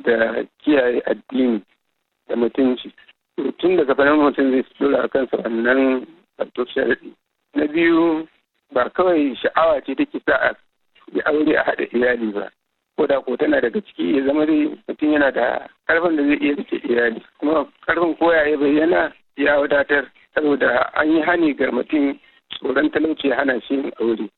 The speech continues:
Ga dalili, ga auren za a yi, ga ciyarwa za ta iya samuwa, amma a ji kuma wani tsoro na gi-, na daban. To wannan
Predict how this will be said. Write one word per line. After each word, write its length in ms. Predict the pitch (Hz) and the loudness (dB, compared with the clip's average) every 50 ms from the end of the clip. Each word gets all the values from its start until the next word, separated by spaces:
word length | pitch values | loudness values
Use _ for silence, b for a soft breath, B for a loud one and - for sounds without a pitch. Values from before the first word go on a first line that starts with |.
| _ - | _ -2
Ga 160 | 127 120 117 | 0 0 2
dalili, 420 | 117 127 127 135 151 156 170 208 120 | 0 0 0 2 2 2 2 0 0
ga 140 | - 120 135 - | 0 -2 -2 0
auren 300 | - 151 160 170 165 147 | 0 0 2 2 2 2
za 140 | 139 156 147 - | 2 2 2 2
a 40 | 147 | 0
yi, 180 | 147 147 147 143 | 0 2 2 0
ga 240 | 143 143 135 135 135 - - - | 0 0 0 0 0 -4 -6 -2
ciyarwa 520 | - 160 160 151 156 151 147 147 - - - - - _ _ - | 0 0 2 2 2 2 2 2 0 -2 -4 -6 -10 _ _ -2
za 140 | - 156 151 | 0 0 0
ta 100 | - - - | 0 -2 -2
iya 120 | 151 135 | -2 0
samuwa, 460 | - 139 131 123 147 143 160 160 165 - _ _ | 0 -2 -2 0 0 2 2 0 0 -4 _ _
amma 200 | - 135 135 160 | -2 0 2 2
a 80 | - - | 0 0
ji 100 | - 143 | -2 -2
kuma 140 | - 151 151 | 0 0 2
wani 160 | 151 160 165 160 | 2 2 2 0
tsoro 400 | - - 147 135 127 131 139 147 | 0 0 0 2 2 2 2 4
na 120 | 156 147 143 | 2 2 0
gi-, 220 | 131 131 131 - | -2 -4 -4 -2
na 120 | 139 143 | 0 0
daban. 320 | 139 131 - 113 113 113 123 - | 0 0 0 -2 -2 -4 -4 -2
To 80 | 113 | -2
wannan 520 | - - - 147 147 139 135 135 135 139 | 0 2 2 4 4 2 2 0 -4 -8